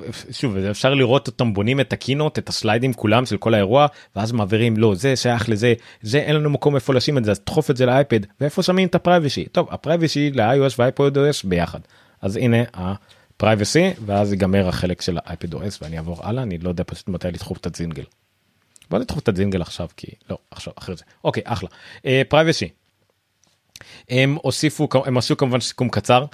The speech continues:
הם עברו למין מצב כזה מאוד דרמטי, אה, קריק פדריקי ירד, אה,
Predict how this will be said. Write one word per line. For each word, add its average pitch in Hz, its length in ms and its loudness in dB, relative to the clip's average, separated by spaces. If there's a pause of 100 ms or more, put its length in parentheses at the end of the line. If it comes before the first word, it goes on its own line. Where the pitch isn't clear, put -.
(220)
הם 104 200 -2
עברו 113 300 2
למין 120 260 4
מצב 113 240 2
כזה 107 200 0
מאוד 101 180 2
דרמטי, 104 640 4 (260)
אה, 82 160 -2
קריק 92 180 -6
פדריקי 95 420 2
ירד, 90 300 4
אה, 92 60 6